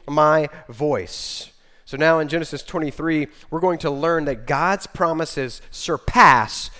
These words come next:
this lifetime. God's promises surpass this lifetime. We will see that even in the face of death, Abraham acts on God's promises because he believed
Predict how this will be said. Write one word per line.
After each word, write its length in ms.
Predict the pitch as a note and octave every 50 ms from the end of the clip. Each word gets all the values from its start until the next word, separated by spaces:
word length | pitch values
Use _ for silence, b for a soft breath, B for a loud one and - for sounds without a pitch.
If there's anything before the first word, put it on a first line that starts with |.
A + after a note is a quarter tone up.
| B B B B
this 480 | C3+ D3 D#3 D3 C3+ - - - - - b b b b
lifetime. 720 | C3 C3+ B2+ B2+ A#2 - - - G#2 F#2 F2 F2 E2+ E2 - _ _ _ _ _ - - - - _ _ _ - - C3
God's 400 | B2+ - D#3 E3+ F3+ G#3 G#3+ -
promises 720 | - - - G#3 F#3+ F#3+ F3+ F3 D#3 - C#3+ C3+ C3 - - B B
surpass 840 | - - - D#3 C#3 - - A3+ G#3+ E3+ C3+ B2+ A#2+ - - - B B B B B
this 340 | C3+ D3+ C#3+ C#3 C3 - - B B
lifetime. 580 | B D3 C#3 A#2+ A#2 - - B2+ G#2+ G2 F#2 E2+ B B B B
We 80 | B E3
will 140 | F3+ F3 D#3+
see 440 | - - G#3+ A3 G#3 F#3 D3+ B2+ B B B B
that 120 | G3 E3+
even 300 | D3+ F#3 A3+ B3+ C#4+ D4
in 80 | D4 C#4+
the 80 | C4 -
face 320 | - A#3+ A3+ A3+ A3 -
of 180 | G#3 D#3 B2+ A2+
death, 420 | F3+ F3 D3 A#2 A2 A#2 - - - -
Abraham 720 | C#3 E3 G3+ G#3+ A3 G#3+ F3+ C3+ C3 B2 A#2+ A#2+ A#2+ A#2+
acts 380 | - D3 D#3 E3+ G3 - - -
on 200 | - F3+ F3+ E3+
God's 260 | D#3 E3+ E3 E3+ E3
promises 480 | - - D#3 C#3+ C#3 C3+ - D3+ D3 C#3
because 340 | C#3+ D3+ - D#3 D3 - -
he 140 | - A#3+
believed 840 | B3 G#3+ A3+ G3+ F#3+ G#3+ B3+ C4+ A3 D3 A#2+ A#2 B2 C#3 C#3+ -